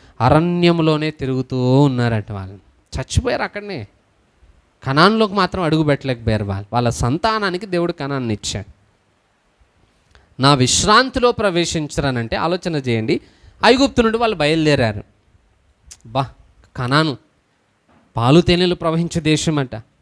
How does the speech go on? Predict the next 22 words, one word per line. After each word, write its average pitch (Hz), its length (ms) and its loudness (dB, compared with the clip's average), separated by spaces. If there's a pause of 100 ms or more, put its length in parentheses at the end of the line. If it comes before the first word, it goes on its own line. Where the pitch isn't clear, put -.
(540)
ఎంత 143 220 2
అద్భుతమో, 147 640 2 (140)
ఎంత 143 160 0
సమృద్ధో, 165 720 2 (600)
ఈ 127 60 -4
బానిసత్వం 202 680 4
అంతా 226 580 2 (180)
మాకు 151 160 -4
తొలగిపోతుంది. 185 920 -2 (1040)
సంతోషంతో 220 1120 4
హల్లెలూయా 214 380 2
స్తుతి 214 260 -4
మహిమ 208 240 0
పాడుకుంటూ 185 460 0
బయలుదేరారు 185 500 2
ఐగుప్తు 165 380 0
నుండి 127 180 -2
వాళ్ళు. 98 300 -2 (1600)
కానీ 131 160 -2
వాళ్ళ 120 180 2
ఆశ 135 300 -4
నెరవేరలేదు, 117 720 -2